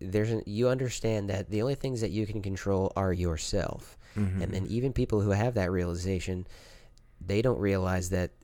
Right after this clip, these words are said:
Speaker 1: that their mind or that their thoughts are controlling them.
Speaker 2: Mm-hmm.
Speaker 1: And so in the situation where I would, where I, where I, where I would have been in that moment, if I had texted her and apologized and p-,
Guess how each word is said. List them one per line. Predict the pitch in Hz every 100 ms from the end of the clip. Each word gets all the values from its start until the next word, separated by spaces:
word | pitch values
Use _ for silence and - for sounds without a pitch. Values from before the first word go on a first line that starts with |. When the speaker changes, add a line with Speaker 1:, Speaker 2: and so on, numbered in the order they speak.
| -
Speaker 1:
that | 92 90
their | 95 90
mind | 87 104 113
or | 98
that | 87
their | 90 87
thoughts | - 113 98 78 -
are | 95 87
controlling | - 92 - 98 95
them. | 90 92 80 - - - - - 117
Speaker 2:
Mm-hmm. | 98 101
Speaker 1:
And | 95
so | - 98 95 92
in | 117
the | 131
situation | - 147 - 117 110 120
where | 110 98
I | 95
would, | 98 98
where | 104 98
I, | 101 98
where | 92 95
I, | 98 95
where | - 92
I | 95
would | 98
have | 98
been | 95 90 95 -
in | 98
that | 92 110
moment, | 113 101 95 92
if | -
I | 98
had | 92
texted | 110 - 104
her | 107
and |
apologized | 92 98 98 90 95 95 101
and | 90
p-, | -